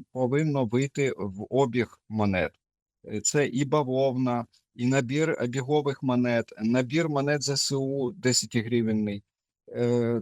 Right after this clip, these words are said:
та деякі інші. Ми у наступних, е, випусках будемо це, е,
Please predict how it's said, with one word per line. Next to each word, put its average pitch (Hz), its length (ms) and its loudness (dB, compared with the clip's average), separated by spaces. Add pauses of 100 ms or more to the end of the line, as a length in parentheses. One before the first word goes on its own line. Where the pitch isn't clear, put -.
та 151 120 -4
деякі 160 480 2
інші. 175 360 2
Ми 151 320 0
у 131 380 -2
наступних, 120 720 -2
е, 104 300 2
випусках 113 580 -2
будемо 98 640 0
це, 98 460 -2 (480)
е, 87 480 -10